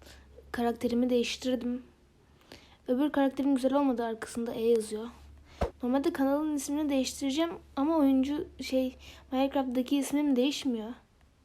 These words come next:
Para istiyor falan. O yüzden, e, kanalın ismini değiştirebilirim ama Minecraft'taki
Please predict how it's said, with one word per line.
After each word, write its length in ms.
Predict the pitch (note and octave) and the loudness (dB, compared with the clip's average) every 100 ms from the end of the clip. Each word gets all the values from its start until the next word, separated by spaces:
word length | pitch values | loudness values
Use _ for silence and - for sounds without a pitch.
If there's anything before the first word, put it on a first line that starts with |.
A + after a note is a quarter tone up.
| _ _ _ - - - - | _ _ _ -20 -20 -20 -14
Para 180 | - A3+ | -4 -2
istiyor 340 | A#3+ - A#3 | -2 -2 -6
falan. 360 | G#3+ A#3 A3 B3+ - - - - - - - - - - _ - - - - - - C4 | -4 -8 -8 -10 -12 -20 -20 -20 -20 -20 -20 -20 -20 -20 _ -20 -20 -20 -20 -20 -10 -4
O 20 | |
yüzden, 440 | B3 B3+ B3+ B3+ - - _ - | -2 0 0 0 -4 -16 _ -8
e, 400 | A#3 A3 A3 A#3+ | -4 0 -2 -2
kanalın 340 | C4+ D4+ D#4 | -2 0 0
ismini 280 | D4 - D4 | -2 -2 -2
değiştirebilirim 600 | C#4+ C4+ - D4 C#4+ D4+ | -2 -4 -4 -4 -2 -2
ama 200 | D#4 D#4 | -2 -2
Minecraft'taki 1000 | - C4 C4 C4 C4 B3 B3 A#3+ C#4 G4 | -4 -2 -2 -2 -6 -6 -8 -8 -10 -10